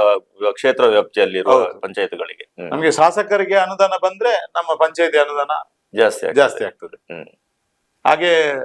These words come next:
Speaker 2: ಕರಾವಳಿ, ಇಡೀ ನಮ್ಮ ದಕ್ಷಿಣ ಕನ್ನಡ ಜಿಲ್ಲೆ ಕರಾವಳಿ ಭಾಗಕ್ಕೆ ಗ್ಯಾರಂಟಿ ಯೋಜನೆಯಲ್ಲಿ ನಮ್ಗೆ ಅನುಕೂಲ ಕಡಿಮೆ ಆಗಿದ ಕಾರಣ ನಮ್ಮ ಅಭಿವೃದ್ಧಿ ಸ್ವಲ್ಪ ಕುಂಠಿತವಾಗಿದೆ.
Speaker 1: ಗ್ರಾಮ ಪಂಚಾಯತ್ನ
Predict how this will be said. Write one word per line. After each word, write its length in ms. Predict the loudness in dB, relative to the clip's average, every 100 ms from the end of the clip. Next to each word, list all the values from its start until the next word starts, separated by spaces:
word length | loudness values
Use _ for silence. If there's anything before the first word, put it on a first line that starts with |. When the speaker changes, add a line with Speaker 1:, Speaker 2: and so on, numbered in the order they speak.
| -12 -18 0
Speaker 2:
ಕರಾವಳಿ, 380 | 4 4 2
ಇಡೀ 300 | -2 -2 -4 -6
ನಮ್ಮ 180 | -8 -4 -4 -4 -4
ದಕ್ಷಿಣ 280 | -4 -2 -2
ಕನ್ನಡ 260 | 0 0
ಜಿಲ್ಲೆ 300 | 0 0 -4
ಕರಾವಳಿ 340 | 2 4 4 4
ಭಾಗಕ್ಕೆ 460 | 2 2 0 -2 0 -2 -6 _ _ _ _ _ _ -10 -2
ಗ್ಯಾರಂಟಿ 400 | 4 4 4 0
ಯೋಜನೆಯಲ್ಲಿ 580 | 0 0 -4 -6 -6 -8
ನಮ್ಗೆ 360 | -8 -4 -2 -2 -4 _ _ _ _ _ _ _ _ _ _ _ 0
ಅನುಕೂಲ 400 | 0 2 2 2
ಕಡಿಮೆ 360 | 0 -4 -4 -4
ಆಗಿದ 240 | -4 -4 -4
ಕಾರಣ 240 | 0 -2 -4 -8
ನಮ್ಮ 180 | -4 -4
ಅಭಿವೃದ್ಧಿ 560 | 2 2 2 -2 -16
ಸ್ವಲ್ಪ 200 | -12 -12
ಕುಂಠಿತವಾಗಿದೆ. 720 | -10 -10 -8 -4 -4 -6 -12 -20 _ _ _ 0
Speaker 1:
ಗ್ರಾಮ 220 | 2 2
ಪಂಚಾಯತ್ನ 580 | -2 -6 -4 -4 -2